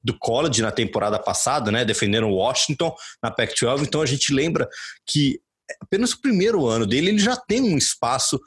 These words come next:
dentro da rotação do, do Philadelphia. Outros dois jogadores que acho que a gente pode destacar que, é, chegam, por exemplo, com uma segunda unidade, ob-, obviamente o Tobias Harris é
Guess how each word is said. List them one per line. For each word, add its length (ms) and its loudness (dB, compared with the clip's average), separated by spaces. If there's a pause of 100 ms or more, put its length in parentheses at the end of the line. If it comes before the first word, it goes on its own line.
(340)
dentro 560 0
da 260 0
rotação 680 0 (480)
do, 1000 2
do 100 2
Philadelphia. 760 0
Outros 520 2
dois 260 2
jogadores 480 2
que 80 -2
acho 140 0
que 60 0
a 20 2
gente 180 0
pode 240 0
destacar 640 -2 (160)
que, 240 2 (640)
é, 360 2 (140)
chegam, 480 2
por 140 0
exemplo, 280 -2
com 100 -2
uma 60 2
segunda 480 2
unidade, 460 2
ob-, 180 -2
obviamente 440 0
o 20 -18
Tobias 400 2
Harris 320 2
é 380 2